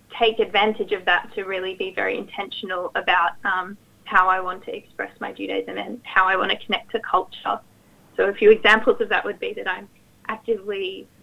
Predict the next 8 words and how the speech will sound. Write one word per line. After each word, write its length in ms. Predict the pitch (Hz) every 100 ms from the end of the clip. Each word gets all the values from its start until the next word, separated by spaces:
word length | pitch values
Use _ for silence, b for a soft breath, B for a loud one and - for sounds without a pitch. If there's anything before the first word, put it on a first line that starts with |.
| -
learning 380 | 214 190 180 180
Hebrew 560 | - 262 226 226 220 214
and 320 | 190 190 190 - -
engaging 640 | 214 208 208 440 403 269
with, 220 | - - - _ _ _ _ -
uh, 180 | 196 -
Israeli 380 | 214 196 190 190
politics, 680 | - 208 202 - 214 -